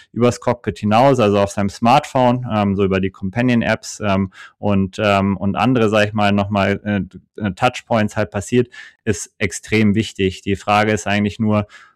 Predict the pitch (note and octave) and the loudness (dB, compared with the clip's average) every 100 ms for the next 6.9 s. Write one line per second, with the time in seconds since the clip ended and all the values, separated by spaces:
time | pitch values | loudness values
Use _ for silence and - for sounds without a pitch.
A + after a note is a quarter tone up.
0 | _ - G2+ A2 A2 - - G#2+ - G2+ | _ -8 -4 -2 -2 -2 -2 -2 -2 0
1 | A2 A#2+ A#2+ B2 G#2+ - - A#2 G#2 G2+ | 2 2 2 2 0 -2 0 2 4 4
2 | F#2 G2+ B2+ A#2 - A2 - B2 - - | 4 4 2 2 0 -4 -2 -2 -2 0
3 | A2+ G#2+ A#2+ B2 A#2+ A2 A2+ G#2+ - A2+ | 0 0 0 2 2 0 0 -2 0 0
4 | G#2+ - - _ - A2+ G#2+ G#2+ G#2 G2 | -2 -2 -18 _ 0 0 2 2 2 2
5 | G2 G#2 G#2 G2 B2 A#2 A2+ - A2+ A2+ | 0 -2 -2 0 2 2 2 0 0 2
6 | A2 G2+ G#2 F#2+ G#2 A#2+ C#3 C3+ B2+ | 2 2 0 0 0 0 2 4 2